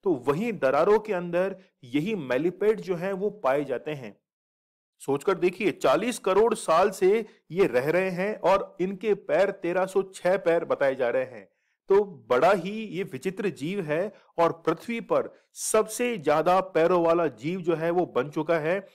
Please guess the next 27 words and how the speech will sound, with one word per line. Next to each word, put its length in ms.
और 180
सात 320
सौ 160
पचास 500
वाले 220
पैर 420
वाले 280
जो 140
मिलिपेड्स 640
थे, 120
उनका 320
रिकॉर्ड 480
इन्होंने 440
तोड़ 220
दिया 220
है। 320
तो 60
आज 300
के 120
लेक्चर 320
में 200
हम 220
लोगों 200
ने 240
ये 120
जाना 280
है 360